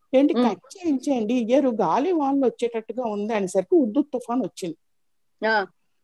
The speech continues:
Speaker 1: ఆ కట్ చేసిన తర్వాత ఆ చెట్టు మట్టుకు
Speaker 2: ఆ.
Speaker 1: అలానే చె-, కట్ చేయడం వల్ల చెట్టు ఉంది, మిగతా చెట్లన్నీ రూట్స్ తో పాటు బయటకు వస్తున్నాయి.
Speaker 2: ఓకే.
Speaker 1: వచ్చేసిన
Speaker 2: ఓకే.
Speaker 1: మళ్-, మళ్ళీ పెట్టేసాంలేండి ఆ మి-, మిగతా మొక్కలని. ఇది చాలా పెద్ద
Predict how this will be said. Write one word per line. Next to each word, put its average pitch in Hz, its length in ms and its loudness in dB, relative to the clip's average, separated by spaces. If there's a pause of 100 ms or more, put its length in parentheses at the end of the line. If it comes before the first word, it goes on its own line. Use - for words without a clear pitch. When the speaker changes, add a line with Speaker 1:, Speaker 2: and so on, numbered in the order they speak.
(300)
Speaker 1:
ఆ 220 60 6
కట్ 240 360 2
చేసిన 311 240 8
తర్వాత 214 380 4
ఆ 269 240 0 (140)
చెట్టు 320 220 -2
మట్టుకు 339 300 6
Speaker 2:
ఆ. 330 60 2
Speaker 1:
అలానే 262 380 4 (160)
చె-, 285 100 2 (180)
కట్ 285 280 0
చేయడం 359 260 4
వల్ల 349 160 6 (120)
చెట్టు 330 200 2
ఉంది, 320 160 6
మిగతా 302 440 2
చెట్లన్నీ 339 440 4
రూట్స్ 302 400 6
తో 359 220 2
పాటు 349 240 4
బయటకు 277 320 2
వస్తున్నాయి. 208 340 0 (1000)
Speaker 2:
ఓకే. 247 400 2 (380)
Speaker 1:
వచ్చేసిన 370 560 8
Speaker 2:
ఓకే. 392 80 4
Speaker 1:
మళ్-, 269 340 2
మళ్ళీ 269 240 8
పెట్టేసాంలేండి 320 840 4
ఆ 269 160 4
మి-, 220 280 4
మిగతా 226 300 0
మొక్కలని. 254 560 2
ఇది 302 140 8
చాలా 302 300 0
పెద్ద 269 240 -4